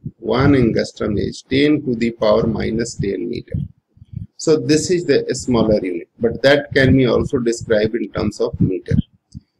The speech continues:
So One angstrom is nothing else but ten to the power ten meter।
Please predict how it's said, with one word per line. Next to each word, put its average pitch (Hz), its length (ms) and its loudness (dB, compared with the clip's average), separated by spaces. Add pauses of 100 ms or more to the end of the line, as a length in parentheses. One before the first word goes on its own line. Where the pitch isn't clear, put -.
(120)
So 147 500 4 (160)
One 156 220 6
angstrom 127 580 2
is 135 300 -2
nothing 110 400 0
else 127 220 -2
but - 260 -6
ten 113 240 2
to 104 80 -6
the - 160 -6
power 104 320 0 (160)
ten 147 360 0 (140)
meter। 92 360 -6